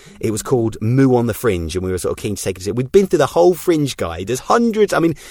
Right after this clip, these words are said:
if you don't know about the Edinburgh Fringe, there are literally thousands and thousands of shows, and hundreds of those shows are for kids.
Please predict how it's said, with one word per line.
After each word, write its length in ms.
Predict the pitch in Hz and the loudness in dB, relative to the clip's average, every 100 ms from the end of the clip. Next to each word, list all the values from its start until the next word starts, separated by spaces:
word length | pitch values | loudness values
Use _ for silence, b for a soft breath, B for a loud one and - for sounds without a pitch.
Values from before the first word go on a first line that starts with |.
| B | B
if 100 | 131 | -6
you 60 | 160 | 2
don't 180 | 175 151 | 4 4
know 120 | 143 | 2
about 140 | 120 | 2
the 60 | 113 | 0
Edinburgh 200 | 110 101 | -2 -2
Fringe, 240 | 104 92 b b - | -4 -6 b b -2
there 240 | 123 120 | 2 4
are 180 | 113 113 - - | 4 0 -6 -10
literally 600 | 120 135 - - 117 110 | -2 -2 -2 -4 -6 -6
thousands 760 | - - 139 143 151 131 135 127 | -10 -2 0 2 0 -2 -2 -2
and 140 | 127 | -4
thousands 580 | - 120 113 117 110 104 | -2 0 0 0 -2 -6
of 100 | 101 | -2
shows, 380 | - 85 78 - | -2 -2 -4 -6
and 100 | 113 | -6
hundreds 520 | - - 254 247 139 | -4 2 4 4 2
of 60 | 110 | -2
those 180 | 90 90 | -6 -4
shows 520 | - 85 80 85 - - | -4 -4 -6 -8 -12 -14
are 40 | - | -10
for 100 | - | -8
kids. 420 | - 95 - - | -6 -6 -4 -6